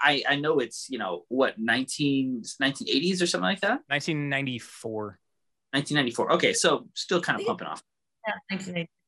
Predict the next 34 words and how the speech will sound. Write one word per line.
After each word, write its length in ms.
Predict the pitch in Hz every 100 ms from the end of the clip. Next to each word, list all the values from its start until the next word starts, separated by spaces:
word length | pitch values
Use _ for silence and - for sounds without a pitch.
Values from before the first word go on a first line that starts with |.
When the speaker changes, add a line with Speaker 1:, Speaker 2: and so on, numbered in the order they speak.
| _ _ _ _ _ _ _ _ _ _ _ _
Speaker 1:
But, 260 | 147 - 160
uh, 420 | 139 131 127 117 - _ _ _ _
it, 120 | - - _ _ _ _ _ _ -
it's 200 | 156 -
very 280 | 151 269 254
different 460 | 175 - 180 170
than 220 | 127 113
movies, 600 | 123 139 180 208 220 - -
uh, 240 | - 170 180
nowadays, 440 | 190 196 202 233
which 140 | 170 233
is, 160 | 196
which 160 | 214 190
is 80 | 170
reasonable. 400 | 156 143 147 160
But 100 | 156
it 80 | 131
was 140 | 156
like, 200 | 185 175 _ _ _ _ _
I 100 | 151
felt 200 | 156 151
like 140 | - 247 _
watching 500 | 127 123 - 160 160 - _ -
that 260 | 131 123
version 280 | 127 123 143
of 60 | 120
Dracula 480 | 117 107 156 165 170
was 300 | 131 135 -
kinda 360 | - 135 156
like 200 | 320 277
watching 300 | 139 135 180
a 40 | 160
softcore 580 | - 131 - - 131 -
porn. 380 | - 113 65